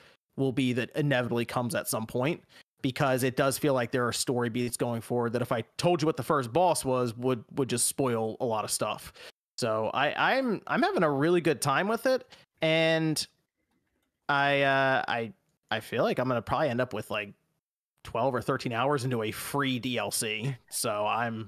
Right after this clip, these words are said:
I'm pretty satisfied with it there. And the, the upgrading, it, it does have those R P G elements where you're upgrading your strength, vitality, defense,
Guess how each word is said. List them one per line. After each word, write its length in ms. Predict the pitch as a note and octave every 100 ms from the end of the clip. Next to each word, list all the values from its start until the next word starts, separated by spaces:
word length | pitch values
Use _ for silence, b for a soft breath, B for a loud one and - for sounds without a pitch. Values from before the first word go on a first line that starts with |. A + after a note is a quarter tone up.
| -
I'm 140 | C3+ E3+
pretty 160 | F#4
satisfied 500 | C#4 G#3 D#4 C#3+ B2+
with 180 | A#2+ B2
it 140 | B2+ C3
there. 220 | C3 C3 B B
And 200 | A3+ B3+
the, 100 | B3+
the 120 | B3+
upgrading, 800 | A3+ A#3 - A3 A3 G#3+ G#3+ G#3 - B B -
it, 240 | F#3+ F3+
it 160 | F#3+ F3+
does 180 | F#3+ F3
have 180 | F3
those 180 | D#3+ D3
R 140 | D3+ D3
P 100 | C#3+
G 180 | C3+
elements 380 | C3+ C3 C3 A#2+
where 80 | C3+
you're 100 | B2+
upgrading 280 | - C3 A#2
your 100 | A2
strength, 380 | - F#3 F3 -
vitality, 840 | C3 - D#3 D3 D3 C#3+ C#3 C3 C#3+
defense, 840 | D#3+ C#3+ - C3+ C3 C3 -